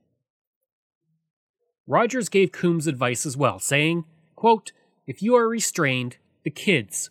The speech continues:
will come to you." It was at this point he would join Butternut Square, where it debuted on October nineteenth, nineteen sixty-four, where he played the lead character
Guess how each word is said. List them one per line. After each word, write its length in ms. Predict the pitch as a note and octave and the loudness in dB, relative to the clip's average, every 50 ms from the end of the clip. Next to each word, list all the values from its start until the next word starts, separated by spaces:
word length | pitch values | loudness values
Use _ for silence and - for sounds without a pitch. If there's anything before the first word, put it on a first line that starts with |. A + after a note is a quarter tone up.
| _ - | _ -6
will 100 | D#3+ D#3+ | -6 -4
come 240 | - - C#3 A#2 A2 | -2 -2 -2 -2 -4
to 140 | - D3+ | -6 -6
you." 340 | D#3 D#3 C#3+ A2+ G2+ F#2 - _ _ _ _ _ _ _ _ _ _ _ _ _ _ _ _ _ _ _ _ _ _ _ _ _ _ _ _ _ _ | -4 -2 -2 -2 -2 -6 -12 _ _ _ _ _ _ _ _ _ _ _ _ _ _ _ _ _ _ _ _ _ _ _ _ _ _ _ _ _ _
It 60 | F3 F3+ | -2 0
was 120 | A3 G3+ | 2 2
at 180 | C#4+ D#4+ E4 - | 2 2 2 0
this 160 | E4+ D#4 - | -2 -4 -4
point 320 | - - E3 D#3+ E3 D#3+ | -2 -2 0 0 0 0
he 100 | E3 F3 | 0 0
would 120 | E3 D3+ A#2+ | 0 0 0
join 300 | A2 D3+ D3 C#3 C3 A2+ | -2 -2 -2 -2 -2 -2
Butternut 500 | - - F#3 A3+ A#3+ G#3 G3 G#3 - - | -2 0 0 0 0 -2 -2 -4 -4 -4
Square, 420 | - - - - C#3 B2+ A#2+ A#2+ | -6 -8 -4 -2 0 2 2 2
where 180 | B2 C#3 D3 D3 | 0 0 -2 -2
it 80 | C#3+ | -2
debuted 440 | D3 D#3+ D3 B2+ B2+ E3 F#3 G3+ F#3+ | -2 -2 -2 -2 -2 -2 -2 0 0
on 140 | D#3+ C3 A#2+ | -2 -2 -2
October 400 | A#2 - - - G3 G#3 G#3 A3+ | -4 -6 -4 -2 -2 0 0 0
nineteenth, 560 | F#3+ F3+ F3 F3+ - - - D3+ C#3+ C#3 - | 0 -2 -2 -2 -4 -4 -4 -4 -4 -4 -4
nineteen 380 | C3+ A#2+ B2 A#2 - D3 C#3 A#2 | -6 -6 -6 -4 -6 -6 -6 -6
sixty-four, 760 | - D3 B2+ - - D3+ A#2 - F3 D#3+ C#3 - - - - _ _ _ _ _ _ _ | -6 -8 -8 -8 -8 -10 -4 0 0 0 2 0 -2 -6 -12 _ _ _ _ _ _ _
where 120 | D#3+ D3 | -4 -2
he 160 | C#3 G#3+ B3 | 0 0 0
played 340 | A#3 - - D3 C#3 D3+ D3+ | -2 -2 -2 0 2 2 2
the 80 | C#3 B2+ | 0 -2
lead 300 | G#2+ A#2+ F#3 A#3 A3 - | -2 0 0 0 -2 -2
character 580 | - F3+ D3 B2+ A#2+ A2 - - B2+ C#3 D#3+ | 0 2 2 2 0 -2 -2 -2 -2 -2 -2